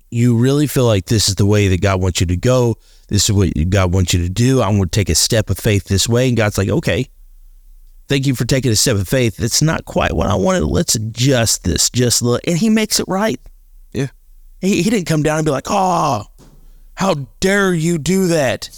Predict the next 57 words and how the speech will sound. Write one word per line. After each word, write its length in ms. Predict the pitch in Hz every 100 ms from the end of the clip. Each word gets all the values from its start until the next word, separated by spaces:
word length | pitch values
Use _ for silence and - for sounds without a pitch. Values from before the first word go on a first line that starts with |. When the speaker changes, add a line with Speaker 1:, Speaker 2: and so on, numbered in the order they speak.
| - - -
Speaker 1:
You 140 | 175
know, 60 | 185
he 140 | 175
doesn't 320 | 202 233 214 156
do 240 | 202 180
that. 300 | 185 196 180
That's 240 | 185 208 240
not 140 | 214
what 100 | 226
he's 160 | 202 175
like. 320 | 151 151 104
Speaker 2:
The 100 | 98
wizard 280 | 110 101 92
out 100 | 85
the 80 |
Wizard 240 | 85 90 78
of 80 | 80
Oz. 400 | 82 78 76 - - _ - - -
That's 120 | 92
what 80 | 110
I 40 |
pictured 380 | 82 92 - 78
just 160 | 76 -
then. 200 | 76 76
I 60 | - - -
was 120 | 92 92
like, 180 | 98
"What 240 | 127 170 202
are 160 | 208
you 180 | 208 208
doing?" 380 | 190 185 202 202 196
Speaker 1:
Yeah. 380 | - 156 151 107 - - -
Yeah. 200 | - 95
But, 200 | 135 175
you 80 | 202
know, 120 | 202
he's 200 | 185 202
not 160 | 240 170
like 260 | 214 233
that. 260 | 117 95 -
Speaker 2:
Mm-mm. 260 | 127 80 - _ -
Speaker 1:
No, 240 | 139 214 -
he, 160 | 143 151
you 140 | 180
know, 80 | 175
he's 200 | 165 202
like, 140 | 165 110 - _ - _
okay. 360 | 127 160 160 180 _ - _ _ - -
All 80 | 143
right. 180 | 180 -
It's, 180 | 143 185
it's 400 | - 220 190 214
no 160 | 240
different 300 | 190 202 175
than 80 | 139
our 140 | 135 185
kids, 440 | 107 87 104 -